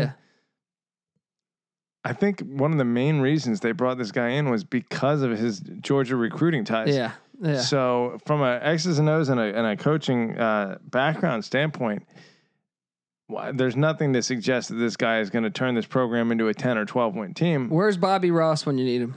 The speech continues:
Speaker 2: Right. Come on.
Speaker 1: Where is Bobby Ross when you need him? Uh, okay, well, we will dive into the schedule and go game by game, look at over-unders,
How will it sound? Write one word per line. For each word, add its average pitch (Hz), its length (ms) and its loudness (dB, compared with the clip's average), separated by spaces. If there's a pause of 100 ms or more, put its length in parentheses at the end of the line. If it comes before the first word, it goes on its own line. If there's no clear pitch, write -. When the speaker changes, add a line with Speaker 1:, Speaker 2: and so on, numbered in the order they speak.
(120)
Speaker 2:
Right. 135 380 2 (320)
Come 208 260 2
on. 143 100 0
Speaker 1:
Where 208 440 2
is 196 480 2
Bobby 156 500 2
Ross 147 440 2
when 147 140 0
you 139 80 2
need 143 220 2
him? 139 160 0
Uh, 170 600 2 (360)
okay, 202 380 2
well, 156 400 2
we 180 220 2
will 214 260 2
dive 165 460 0
into 180 220 2
the 143 180 0
schedule 175 840 0
and 156 140 -2
go 143 160 2
game 175 300 0
by 233 180 2
game, 139 380 0
look 151 140 0
at 143 100 0
over-unders, 190 840 2